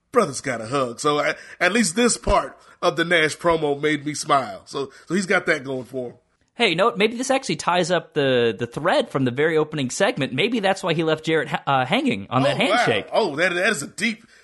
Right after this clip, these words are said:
Speaker 1: that is a deep cut. Like, yes.
Speaker 2: 'Cause sta-, s-,
Speaker 1: <laughs> That's
Speaker 2: stablemates
Speaker 1: long-term
Speaker 2: don't
Speaker 1: booking.
Speaker 2: shake. Stablemates hug.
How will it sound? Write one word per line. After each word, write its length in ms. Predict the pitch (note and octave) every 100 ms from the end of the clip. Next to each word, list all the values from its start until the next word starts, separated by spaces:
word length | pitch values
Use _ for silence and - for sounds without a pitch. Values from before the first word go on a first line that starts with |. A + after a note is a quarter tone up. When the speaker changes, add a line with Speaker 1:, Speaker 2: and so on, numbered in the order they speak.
| _
Speaker 1:
that 160 | F#3 G#3
is 100 | C#3+
a 60 |
deep 280 | A#2 E3 C3
cut. 280 | - G3+ C3
Like, 160 | C#3 C3 C3 C3 B2+ -
yes. 400 | - G#3 - - - _ _ _
Speaker 2:
'Cause 140 | - F#3
sta-, 220 | - A#3+
s-, 280 | A#3+ - - _
Speaker 1:
<laughs> 160 | - -
That's 680 | - - - - - - -
Speaker 2:
stablemates 560 | G#3+ C#4+ F#4 B3 G3+ F#3+
Speaker 1:
long-term 220 | G#3+ G3
Speaker 2:
don't 180 | F#3+ F3+
Speaker 1:
booking. 120 | E3+
Speaker 2:
shake. 420 | D#3+ C#4 D#3+ - - -
Stablemates 600 | - - A#3+ E4 G3 D#3 -
hug. 400 | B3+ C#4+ A2+